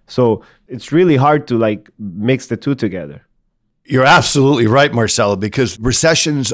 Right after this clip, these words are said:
Speaker 2: are announced based on looking at backward information,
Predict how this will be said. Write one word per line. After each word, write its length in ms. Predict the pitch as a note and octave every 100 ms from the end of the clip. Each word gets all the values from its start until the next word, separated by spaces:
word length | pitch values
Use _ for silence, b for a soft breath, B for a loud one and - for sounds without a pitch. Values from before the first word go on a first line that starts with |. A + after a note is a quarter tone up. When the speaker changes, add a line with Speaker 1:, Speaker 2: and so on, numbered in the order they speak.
| -
Speaker 2:
are 580 | A#2 A2+ G#2+ G2+ G2+ -
announced 800 | A#2+ A2+ A#2+ B2+ B2 G#2 - -
based 340 | - A2 - -
on 200 | G#2 F#2
looking 400 | G#2+ A#2 B2 G2+
at 200 | G2 - F#2+
backward 580 | E2 A2+ A2+ - A2
information, 800 | G2 E2+ F#2+ F#2 F#2+ - C#3 D3+